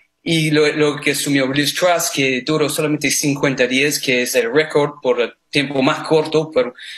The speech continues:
por un primer ministro o, o primera ministra en el país, ah, ha sido un desastre para el Partido Conservador, eh, y para el gobierno, y creo que Rishi Sunak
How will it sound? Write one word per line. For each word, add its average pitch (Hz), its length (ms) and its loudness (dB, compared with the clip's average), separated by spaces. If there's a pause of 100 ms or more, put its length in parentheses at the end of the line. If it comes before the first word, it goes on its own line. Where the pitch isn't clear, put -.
(120)
por 127 140 -2
un 131 120 0
primer 131 280 0
ministro 139 440 2
o, 123 360 0
o 123 60 -10
primera 127 460 2
ministra 139 680 2 (340)
en 131 140 0
el 120 180 -4
país, 139 560 0 (380)
ah, 143 360 0
ha 151 80 0
sido 156 220 0
un 143 80 4
desastre 143 560 0
para 113 420 0
el 127 180 -2
Partido 127 380 2
Conservador, 123 600 2 (380)
eh, 131 180 -2
y 139 60 -4
para 127 180 2
el 120 80 0
gobierno, 139 800 0 (180)
y 135 300 2 (120)
creo 143 180 -4
que 131 140 -6
Rishi 139 260 -2
Sunak 139 420 -2